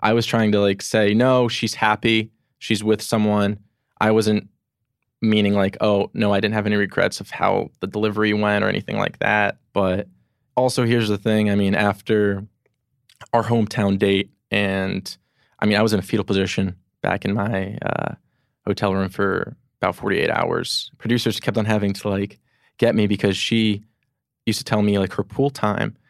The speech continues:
and I used to just sneak out and, like, wait by the fence to see if, like,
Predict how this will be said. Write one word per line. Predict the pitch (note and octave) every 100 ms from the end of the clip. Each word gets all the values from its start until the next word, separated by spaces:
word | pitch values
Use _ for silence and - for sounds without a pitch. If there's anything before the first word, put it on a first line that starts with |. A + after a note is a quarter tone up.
| _
and | -
I | G#2+
used | A2 G#2+
to | -
just | G#2 - -
sneak | - A2+ G#2+
out | - G2+ G#2 F2+ - _ _ _
and, | G#2 G#2
like, | G2+ - -
wait | G#2+ G#2+ A2+ -
by | G#2 G#2+
the | G#2
fence | - G2+ G2+ -
to | -
see | -
if, | G2+ -
like, | -